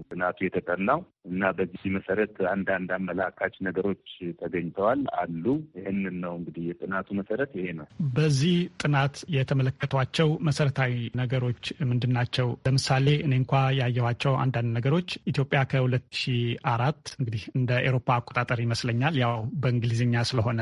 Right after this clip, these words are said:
Speaker 2: ጥናቱ የተጻፈው ማለት ነው። ባለ ሁለት አሃዝ ወይም ደብል ዲጂት የሆነ የዋጋ ግሽበት አይታ የማታውቅ መሆኑና የዋጋ ግሽበት ገዝፎ መታየት የጀመረው ከሁለት ሺ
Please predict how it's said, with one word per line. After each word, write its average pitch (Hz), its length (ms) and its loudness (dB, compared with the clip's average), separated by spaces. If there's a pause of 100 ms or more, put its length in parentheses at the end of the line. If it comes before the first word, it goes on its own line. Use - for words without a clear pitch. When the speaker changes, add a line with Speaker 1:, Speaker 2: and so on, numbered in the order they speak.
Speaker 2:
ጥናቱ 113 320 0 (120)
የተጻፈው 113 520 0
ማለት 110 240 0
ነው። 170 140 4 (140)
ባለ 135 200 6
ሁለት 151 320 4
አሃዝ 120 380 0
ወይም 120 280 2 (200)
ደብል 120 320 2
ዲጂት 117 280 -2
የሆነ 123 260 2 (160)
የዋጋ 120 380 2 (120)
ግሽበት 123 400 0 (140)
አይታ 123 240 0 (140)
የማታውቅ 123 720 2
መሆኑና 120 460 2 (300)
የዋጋ 127 400 4 (100)
ግሽበት 127 360 2 (100)
ገዝፎ 123 260 -2 (140)
መታየት 120 360 0
የጀመረው 131 420 2
ከሁለት 120 360 0
ሺ - 100 -4